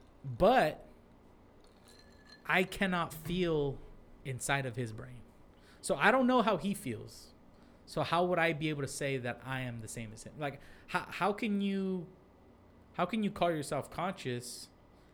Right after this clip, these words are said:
if you don't know what anybody else feels like? Or, or, or if you have nothing to compare it to,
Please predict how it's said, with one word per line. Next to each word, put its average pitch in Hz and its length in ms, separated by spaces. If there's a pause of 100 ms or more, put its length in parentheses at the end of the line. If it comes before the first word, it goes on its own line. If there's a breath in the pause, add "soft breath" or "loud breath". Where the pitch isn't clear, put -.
(120)
if 123 120
you 165 80
don't 170 180
know 160 140
what 139 280
anybody 127 500
else 117 220
feels 151 240
like? 185 160 (1800)
Or, 151 120
or, 147 220 (380)
or - 80
if - 180
you 185 100
have 214 180
nothing 190 300
to 156 120
compare 175 400
it 160 120
to, 127 320